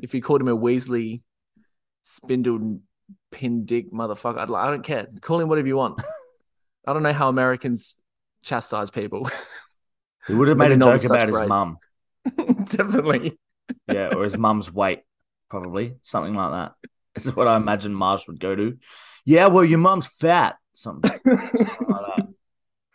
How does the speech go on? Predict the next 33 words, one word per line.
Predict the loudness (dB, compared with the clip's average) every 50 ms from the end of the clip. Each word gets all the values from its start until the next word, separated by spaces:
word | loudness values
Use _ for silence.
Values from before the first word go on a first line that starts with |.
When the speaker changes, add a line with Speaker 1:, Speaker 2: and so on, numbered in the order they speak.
| _ _ _ -16
Speaker 1:
<laughs> | -16 -16 -16 _ _ -12 -8 -6 -4 0 2
Speaker 2:
Uh, | 4 4 4 2 0 -4 0
Speaker 1:
Don't | 2 2 4 6
mess | 6 4 4 4
with | 2 0
the | 0 0
big | 2 2 2 2 2 2
dog. | 2 4 4 4 2 0 -4 -6 -6
Speaker 2:
in | -4 -2
terms | 2 2 2 2 0
of | -2 0
actual | 0 0 0 0 -2 -4
Speaker 1:
<laughs> | -4 -4 -4
Speaker 2:
football, | -6 -4 -2 0 0 0 -2 -4 -8 _ _ _ _ _ _ _ _ -4
uh, | -2 -2 -2
Sinisterra | -2 -4 -6 -6 -4 -4 -6 -8 -6 -2 0 0 0 0 -2 -4 -10 _ _ _ _ -10
for | -6
Leeds, | -4 -4 -4 -4 -6 -8 -12
lovely | -8 -4 0 0 2 2 0 -2 -4
goal. | -4 -2 -2 -2 -4 -4 -2
Speaker 1:
Oh. | 2 2 2 2 0
Speaker 2:
And | -2 -2
I | -2 0
guess | 0 0 -2 -2 -2 -6 -14 _ _ _ _ -14
we | -14
should | -8 -4 0 0 2
also | 2 2 0 0 -2 -2 -2 -4 -4
mention, | -6 -10 -12 -12 -12 -10 -10 -10 -8 -8
uh, | -6 -4 -4 -4 -4 -6
Ivan, | -6 -4 -2 -2 -2 -2 -4 -8 _ _ _ _ _ _
Ivan, | -2 0 0 0 0 -2 -4 -6 -8 -6
Ivan, | -2 0 0 0 0 -2 -4 -6 -6
Ivan, | -6 -2 -2 0 0 0 -2 -4